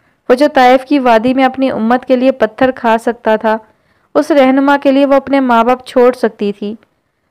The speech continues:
उसे अब हौसला हो रहा था, बस दिल दुख रहा था। आज उसका इस घर में आखिरी दिन था, जहाँ उसकी ज़िंदगी के बीस साल गुजरे थे।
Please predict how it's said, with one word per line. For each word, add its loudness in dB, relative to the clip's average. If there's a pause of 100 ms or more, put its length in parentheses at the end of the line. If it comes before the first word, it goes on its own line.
(120)
उसे 0
अब 2
हौसला 0
हो 0
रहा 0
था, -8 (880)
बस 2
दिल 2
दुख 0
रहा 2
था। -2
आज 0
उसका -4
इस -2
घर -2
में -4
आखिरी -2
दिन -4
था, -6 (460)
जहाँ 2
उसकी -4
ज़िंदगी -6
के 0
बीस -4
साल -2
गुजरे -2
थे। -4